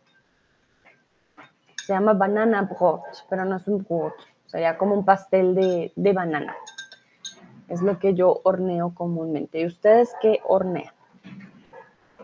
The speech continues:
Mm. Si no hornean, recuerden, no tienen que hornear.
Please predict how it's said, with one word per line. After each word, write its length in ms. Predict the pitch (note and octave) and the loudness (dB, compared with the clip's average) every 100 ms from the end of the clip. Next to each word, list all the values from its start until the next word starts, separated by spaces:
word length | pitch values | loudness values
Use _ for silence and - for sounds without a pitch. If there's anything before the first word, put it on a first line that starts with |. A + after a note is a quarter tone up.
| - _ _ _ _ _ - - _ _ _ _ _ _ _ _ _ _ _ _ _ _ _ _ _ _ _ _ | -20 _ _ _ _ _ -20 -20 _ _ _ _ _ _ _ _ _ _ _ _ _ _ _ _ _ _ _ _
Mm. 360 | F3+ G3 G3+ D3+ - _ _ _ _ - _ _ _ | -4 -2 -2 -4 -12 _ _ _ _ -20 _ _ _
Si 180 | - A3 | 0 4
no 200 | A#3 B3 | 6 6
hornean, 480 | C4 C#4+ C4+ C#4 D#4 | 6 6 6 4 4
recuerden, 480 | C4+ G3+ G#3+ B3 | 4 4 4 4
no 160 | B3 A3+ | 4 4
tienen 320 | A3 A3+ A#3+ | 4 4 2
que 120 | A#3 | 0
hornear. 360 | G#3 G3 G#3 B3 | -2 0 -4 -4